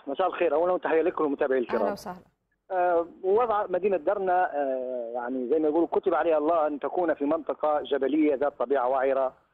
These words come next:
Speaker 1: آه، من الناحية الجغرافية، بالتالي دأبت، آه، الجماعات الأصولية أن تستخدم، آم، آه، مدينة درنا، آه، التي محاطة بعديد من الجبال والأودية والكهوف، آه، منذ، آه، ثمانينيات ال-، القرن الماضي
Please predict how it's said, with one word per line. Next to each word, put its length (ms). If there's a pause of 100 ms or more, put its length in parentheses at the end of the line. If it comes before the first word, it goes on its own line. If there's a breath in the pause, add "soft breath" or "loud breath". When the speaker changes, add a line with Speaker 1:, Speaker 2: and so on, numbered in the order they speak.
(280)
Speaker 1:
آه، 280
من 100
الناحية 320
الجغرافية، 600 (560)
بالتالي 380
دأبت، 400 (240)
آه، 200
الجماعات 520
الأصولية 640 (100)
أن 140
تستخدم، 720
آم، 400
آه، 240
مدينة 340
درنا، 540 (120)
آه، 360
التي 240 (260)
محاطة 420
بعديد 360
من 120
الجبال 400
والأودية 480
والكهوف، 1400 (440 loud breath)
آه، 140
منذ، 280 (220)
آه، 280
ثمانينيات 680
ال-، 200
القرن 580
الماضي 380